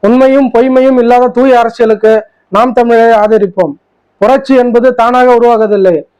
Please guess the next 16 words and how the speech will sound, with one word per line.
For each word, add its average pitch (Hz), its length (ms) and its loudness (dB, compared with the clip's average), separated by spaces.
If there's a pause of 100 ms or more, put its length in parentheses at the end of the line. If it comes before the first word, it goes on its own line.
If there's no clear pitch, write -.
(140)
அதை 185 180 2
நாம் 240 220 0
தான் 247 160 0
உருவாக்க 233 340 0 (120)
வேண்டும். 175 300 -2 (1200)
கற்பி, 226 320 0 (140)
புரட்சி 247 340 0
செய், 262 220 2
ஒன்று 240 240 -2
சேர். 190 200 -2 (220)
நாம் 247 400 0
தமிழர். 202 400 -2 (480)
மீண்டும் 247 360 0 (100)
இன்னொரு 226 260 0
காணொளியில் 220 380 0
சந்திப்போம். 180 380 -4